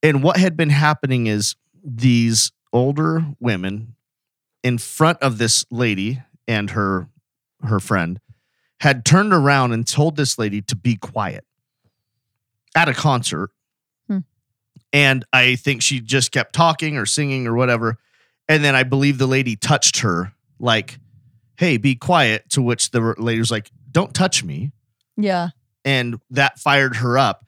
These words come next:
Speaker 1: And then she was, kept saying, "You're too loud, be quiet," and kept, like, kind of touching her,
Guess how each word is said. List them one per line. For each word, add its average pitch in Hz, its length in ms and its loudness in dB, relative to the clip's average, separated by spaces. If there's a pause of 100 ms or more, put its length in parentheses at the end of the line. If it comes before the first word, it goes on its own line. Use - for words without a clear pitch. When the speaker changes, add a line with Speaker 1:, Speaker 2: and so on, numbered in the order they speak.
(500)
Speaker 1:
And 127 200 -6
then 120 140 -8
she 120 220 -6
was, 110 300 -6 (200)
kept - 220 0
saying, 151 280 2
"You're 120 120 -4
too 151 220 0
loud, 127 340 2
be 120 140 -4
quiet," 117 380 -2
and 120 160 -8
kept, 135 260 -2
like, 107 180 -4
kind 120 240 -6
of 92 80 -14 (120)
touching 123 420 -4
her, 80 300 -12